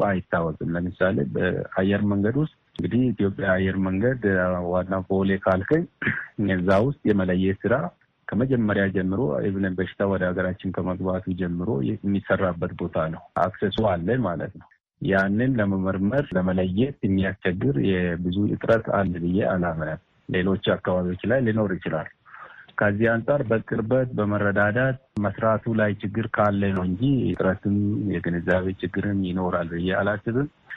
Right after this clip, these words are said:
ይሄን ፕሮሰስ ካለማወቅ አንዳንድ መዘግየቶች፣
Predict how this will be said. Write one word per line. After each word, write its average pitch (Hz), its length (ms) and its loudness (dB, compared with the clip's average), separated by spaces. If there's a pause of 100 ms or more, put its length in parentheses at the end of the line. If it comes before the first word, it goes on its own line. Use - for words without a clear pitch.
(160)
ይሄን 123 320 4 (140)
ፕሮሰስ 110 480 0 (200)
ካለማወቅ 113 640 2 (280)
አንዳንድ 110 460 0
መዘግየቶች፣ 101 760 0